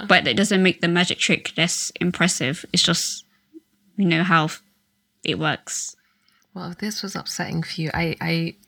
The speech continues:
Speaker 2: highly, um, do not recommend doing research into any of your favorite songs because
Speaker 1: <laughs>
Speaker 2: the artist probably did not write it.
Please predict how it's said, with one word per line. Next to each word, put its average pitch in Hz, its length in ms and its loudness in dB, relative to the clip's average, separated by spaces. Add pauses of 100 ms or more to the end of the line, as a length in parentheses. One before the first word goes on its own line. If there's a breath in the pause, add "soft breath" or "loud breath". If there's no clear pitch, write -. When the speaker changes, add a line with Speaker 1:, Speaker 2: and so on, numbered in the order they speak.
Speaker 2:
highly, 175 640 2 (680 soft breath)
um, 156 280 4
do 165 160 6
not 175 180 6
recommend 175 640 0
doing 170 180 4
research 160 460 0
into - 340 0
any 170 160 4
of 170 100 0
your 160 100 -2
favorite 160 340 -2
songs 170 400 0
because 160 480 -2
Speaker 1:
<laughs> - 920 -2
Speaker 2:
the 170 220 2
artist - 320 4
probably 165 240 2
did - 200 2
not 160 140 2
write 170 280 0
it. 285 100 -6